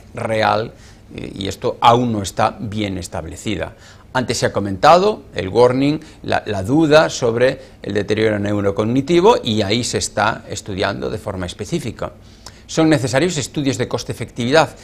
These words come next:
que solo se podrán hacer de forma real cuando tengamos el impacto sobre la morbimortalidad. Mientras tanto, son asunciones de, de coste-efectividad.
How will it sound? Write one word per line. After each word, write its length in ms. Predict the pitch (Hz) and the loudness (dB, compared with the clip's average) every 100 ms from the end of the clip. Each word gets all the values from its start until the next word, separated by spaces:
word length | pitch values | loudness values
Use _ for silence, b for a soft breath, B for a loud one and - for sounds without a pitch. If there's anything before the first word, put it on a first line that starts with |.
| B B | B B
que 120 | 127 | -4
solo 180 | 143 170 | 0 0
se 140 | 160 | 0
podrán 340 | 147 131 165 147 | 2 4 4 2
hacer 460 | - 175 107 - | 4 4 4 -2
de 160 | 104 107 | -8 -6
forma 380 | - 151 165 160 | 0 2 4 4
real 400 | 170 175 175 180 B B | 6 8 6 2 B B
cuando 260 | - 123 117 | -4 0 2
tengamos 720 | 120 117 120 123 156 175 - - - - | 2 4 4 4 0 -4 -14 -20 -14 -2
el 120 | 120 | -2
impacto 540 | 120 101 117 - - 127 | 0 0 0 0 -6 -6
sobre 360 | 135 107 123 | -2 0 2
la 120 | 113 | 2
morbimortalidad. 840 | 90 101 92 92 90 82 85 95 113 | 2 0 -2 -4 -4 -6 -6 -4 -2
Mientras 480 | 107 92 87 98 - | -4 -8 -10 -8 -2
tanto, 320 | 120 117 147 | 0 0 -6
son 300 | - 131 - - - | -2 -4 -4 -12 -10
asunciones 880 | - - 90 - 117 110 120 123 - B B | -8 -8 -10 -6 -2 -2 -2 -6 -12 B B
de, 220 | 98 98 95 | -4 -4 -4
de 180 | 98 | -8
coste-efectividad. 1080 | 92 113 - 101 - - 98 90 120 127 - | -4 -4 -4 -12 -12 -14 -10 -2 4 4 2